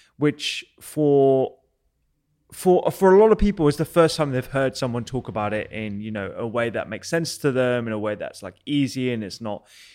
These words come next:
you know, restrictive, rigid and, and whatever. Um, but for me, it was like, I just wish there was a way, like, a platform where everyone could just, like, be educated on it and everyone have the, the, like,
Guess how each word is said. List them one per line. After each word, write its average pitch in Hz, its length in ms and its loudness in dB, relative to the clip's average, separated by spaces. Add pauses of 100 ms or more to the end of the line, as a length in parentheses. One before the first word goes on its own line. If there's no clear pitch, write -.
you 120 100 -8
know, 101 420 -4
restrictive, 120 1200 -4
rigid 120 480 0
and, 104 220 -8
and 113 140 -8
whatever. 107 480 -4 (440)
Um, 123 260 -2
but - 160 -6
for 151 120 -8
me, 190 200 0
it 165 40 4
was 147 120 0
like, 147 240 -2
I 147 60 -4
just - 300 -6
wish 170 240 -2
there 165 120 0
was 147 140 0
a 131 80 -2
way, 117 460 0
like, 104 180 -8
a 113 60 -18
platform 107 720 -10
where 110 180 -2
everyone 127 300 -4
could 127 160 -14
just, - 220 -12
like, 113 240 -8
be 110 400 -6 (840)
educated 147 580 0
on 110 160 -2
it 85 80 -6
and 131 80 -6
everyone 139 200 -2
have 139 180 -10
the, 123 180 -6
the, 127 320 -6
like, 131 300 -6